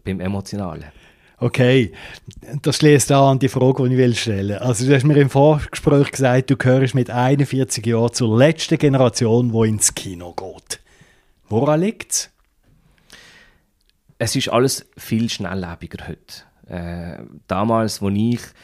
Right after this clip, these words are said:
Speaker 1: äh, im Teenageralter gesehen bin, bis überhaupt der Film, äh, verfügbar war im öffentlichen T V, sind's, äh, vielleicht zwei Jahre gegangen, äh, oder bis ich's überhaupt auch können,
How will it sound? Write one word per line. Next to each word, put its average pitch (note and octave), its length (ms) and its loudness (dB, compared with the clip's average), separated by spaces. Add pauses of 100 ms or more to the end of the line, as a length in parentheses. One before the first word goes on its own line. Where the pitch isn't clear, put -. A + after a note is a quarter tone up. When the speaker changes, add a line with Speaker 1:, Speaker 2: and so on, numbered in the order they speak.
(320)
Speaker 1:
äh, F#2+ 140 -6
im F#2 120 -6
Teenageralter G#2 840 -4
gesehen G#2 340 -4
bin, G#2 240 0 (1120)
bis G#2+ 180 -4
überhaupt G#2 340 -8
der G2 80 -6
Film, C3 480 -2 (420)
äh, F#2 220 -12
verfügbar C3+ 540 -8
war B2+ 360 -6
im G2 80 -10
öffentlichen G2 540 -8
T C#3 240 -6
V, A2 140 -4
sind's, - 360 -8
äh, E2 220 -12 (320)
vielleicht - 400 -18
zwei F2+ 260 -8
Jahre A2+ 280 -4
gegangen, G2 360 -2 (460)
äh, F2+ 160 -8
oder E2+ 260 -6
bis - 300 -6
ich's G2 140 -6
überhaupt F2+ 280 -4
auch F2 160 -6
können, F2 260 -4